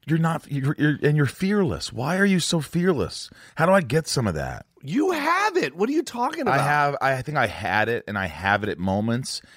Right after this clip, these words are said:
Speaker 1: I forget I have it, and I, I think about it too much.
Speaker 2: Mm. You're in your head.
Speaker 1: I'm in my head too much.
Speaker 2: That's crazy.
Speaker 1: Yeah, I'm, I, I'm thinking about doing drugs.
Speaker 2: No, you're not.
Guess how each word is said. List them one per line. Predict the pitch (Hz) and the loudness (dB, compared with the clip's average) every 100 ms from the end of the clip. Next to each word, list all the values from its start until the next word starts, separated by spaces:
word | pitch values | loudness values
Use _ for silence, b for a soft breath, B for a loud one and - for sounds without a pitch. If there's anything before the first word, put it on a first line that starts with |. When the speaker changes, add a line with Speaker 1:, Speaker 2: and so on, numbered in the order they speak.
| B | B
Speaker 1:
I | 107 | -4
forget | - 101 104 107 | -2 -4 0 4
I | 113 | 4
have | 113 117 120 | 4 2 2
it, | 127 - B B - | 0 -4 B B -4
and | 110 104 101 101 92 - | -2 0 0 -2 -4 -4
I, | 95 98 - - | -2 -2 -4 -4
I | 92 | -4
think | - 110 107 | -2 -2 2
about | 90 76 | 2 2
it | 69 | 0
too | - 73 | -6 -6
much. | 67 64 - - | -6 -10 -12 -6
Speaker 2:
Mm. | 113 127 127 117 90 78 - _ - | -2 0 0 0 -2 -8 -16 _ -4
You're | 139 160 | 0 0
in | 143 | 0
your | 117 | 0
head. | 123 87 _ _ | 0 -4 _ _
Speaker 1:
I'm | 113 113 | 0 2
in | 107 | 2
my | 98 | 2
head | 95 85 | 2 -2
too | - 92 | -4 -6
much. | 82 82 80 - - | -4 -4 -6 -10 -12
Speaker 2:
That's | 98 - | -14 -14
crazy. | 76 69 - 52 - _ _ _ _ | -16 -16 -16 -20 -20 _ _ _ _
Speaker 1:
Yeah, | 90 | 0
I'm, | 90 | 0
I, | 87 107 | 2 0
I'm | 101 110 | 0 -2
thinking | 104 120 | 0 2
about | 98 87 | 2 2
doing | 90 | 0
drugs. | 85 82 76 - - - | 2 0 0 -6 -14 -6
Speaker 2:
No, | 113 123 107 107 - - | 0 2 2 0 -4 -6
you're | 107 104 | -4 -4
not. | 69 58 | -6 -12